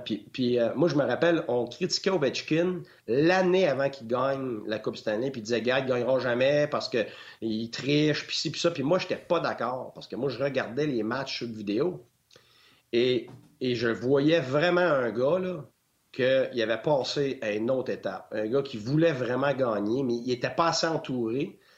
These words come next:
à ce moment-là, puis, euh, il avait perdu pareil, puis tu sais, il, il était défait parce que il bloquait des lancers, il finissait ses checks, il backcheckait comme un fou, il gardait ses chiffres courts, que, il faisait tout ce qu'il fallait pour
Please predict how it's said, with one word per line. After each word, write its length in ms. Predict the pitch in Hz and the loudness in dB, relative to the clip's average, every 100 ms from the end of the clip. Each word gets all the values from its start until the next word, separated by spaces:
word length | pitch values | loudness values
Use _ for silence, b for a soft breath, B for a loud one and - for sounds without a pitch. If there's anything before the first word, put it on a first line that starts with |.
| b b b - | b b b -6
à 60 | 107 | -4
ce 140 | 135 | 0
moment-là, 800 | 131 127 117 110 127 160 160 - | 0 2 2 2 2 0 -2 -8
puis, 380 | - 143 165 170 | -6 -2 -2 -2
euh, 140 | 117 110 | 0 0
il 100 | 104 | 0
avait 120 | 104 | -2
perdu 300 | 107 151 151 | 0 0 0
pareil, 560 | 147 143 123 123 143 147 | 0 0 2 2 2 -2
puis 160 | - 98 | -4 -8
tu 80 | |
sais, 100 | - 127 | -4 -2
il, 100 | 107 | -2
il 160 | 101 | -4
était 220 | 104 117 107 | -2 -4 -2
défait 420 | 127 127 180 180 | -2 0 0 0
parce 200 | 123 - | -6 -2
que 260 | 147 143 - - - | 0 0 -2 -12 -12
il 160 | 120 | -8
bloquait 260 | 113 151 170 | -2 0 0
des 140 | 151 | 0
lancers, 360 | 123 117 98 139 | 2 0 -2 -6
il 160 | 139 107 | -6 -10
finissait 460 | - 175 170 170 | -10 -6 -2 -2
ses 280 | 151 131 110 | 0 -2 -2
checks, 360 | - - 143 107 | -4 -2 -2 -4
il 140 | 104 | -4
backcheckait 500 | 165 160 - 165 175 | -2 0 -2 0 0
comme 180 | 147 131 | 2 2
un 140 | 120 | 0
fou, 300 | 104 170 165 B B 113 | -2 -2 -4 B B -6
il 100 | 117 | 0
gardait 300 | 160 156 170 | 2 4 2
ses 180 | 160 | 2
chiffres 320 | 135 - 120 - | 0 0 -4 -2
courts, 320 | 160 170 160 | 2 2 2
que, 80 | 214 151 B B - | -2 -2 B B -12
il 80 | |
faisait 420 | 123 165 170 170 - | -2 2 2 -2 -6
tout 160 | 262 226 | -6 -4
ce 100 | - | -6
qu'il 140 | - | -4
fallait 360 | - 151 160 175 | 0 2 2 0
pour 300 | 170 120 | -2 -6